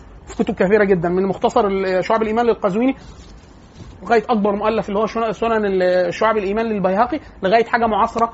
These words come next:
صحيح شعب الايمان للشامي، لغايه حاجه معاصره في الموضوع اللي احنا بنتكلم فيه اسمه البعد الاجتماعي لشعب الايمان، باحث سوري كان عامل بحث، اه بحث صغير اسمه البعد الاجتماعي لشعب الايمان، اللي هو ايه؟ احنا عندنا حاجه وثلاثين شعبه،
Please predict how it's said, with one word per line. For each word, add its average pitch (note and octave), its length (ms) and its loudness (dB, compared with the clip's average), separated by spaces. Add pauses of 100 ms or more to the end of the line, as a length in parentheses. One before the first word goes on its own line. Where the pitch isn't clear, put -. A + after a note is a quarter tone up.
(120)
صحيح A3 300 -10
شعب A3+ 220 2
الايمان G3+ 300 -2
للشامي، A#3 440 -2 (120)
لغايه G#3 260 2
حاجه A3+ 240 0
معاصره G#3 540 0
في - 120 -10
الموضوع G3 360 -2
اللي G#3+ 100 -4
احنا A3 120 -6
بنتكلم G#3 340 -6
فيه A3 160 -8
اسمه G3 240 -8
البعد F#3 360 2
الاجتماعي F#3 560 -4
لشعب F#3 300 -4
الايمان، G3 320 -6 (240)
باحث G#3+ 220 0
سوري G#3+ 300 0
كان F3+ 140 -4
عامل G3+ 220 0
بحث، A3+ 220 0 (420)
اه A3 160 8
بحث - 260 2
صغير G3+ 320 0
اسمه A#3+ 220 -2
البعد G#3 300 4
الاجتماعي A3 340 -2
لشعب A3 240 0
الايمان، F#3 360 -2
اللي F3 140 -2
هو G#3+ 120 6
ايه؟ A3 160 2 (180)
احنا G3 160 -4
عندنا G#3 220 -2
حاجه A#3+ 200 0
وثلاثين A#3 500 0
شعبه، C4 420 2